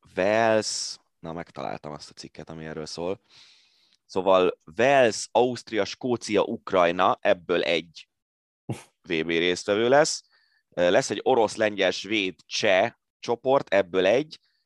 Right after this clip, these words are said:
és az olasz, macedón, portugál, török négyesből szintén egy. Nem tudom, tehát itt tényleg a,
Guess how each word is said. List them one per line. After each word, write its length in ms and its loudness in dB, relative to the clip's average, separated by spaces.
és 220 -4
az 220 0
olasz, 480 4
macedón, 640 -2
portugál, 520 0
török 420 0
négyesből 580 -2
szintén 420 -6
egy. 180 0
Nem 180 0
tudom, 260 -2
tehát 160 -6
itt 280 -14
tényleg 280 4
a, 260 4